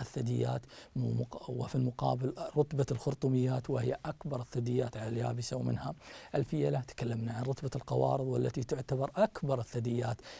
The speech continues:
عددًا وعد-، ولها انتشار واسع. تكلمنا عن رتبة الحوتيات والخيلانيات ولها، وهي ثدييات تعيش في البيئة المائية وتكيفت أطرافها الأمامية على شكل زعانف تستخدم لعملية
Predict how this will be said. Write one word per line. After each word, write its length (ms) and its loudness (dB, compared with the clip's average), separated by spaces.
عددًا 400 4
وعد-، 520 -2
ولها 400 2
انتشار 440 0
واسع. 480 0
تكلمنا 720 2
عن 300 0
رتبة 400 0
الحوتيات 840 2
والخيلانيات 800 2
ولها، 540 0
وهي 200 0
ثدييات 460 0
تعيش 280 0
في 80 -6
البيئة 460 0
المائية 600 2
وتكيفت 1400 2
أطرافها 440 0
الأمامية 480 2
على 180 -2
شكل 480 -2
زعانف 600 0
تستخدم 580 -2
لعملية 540 0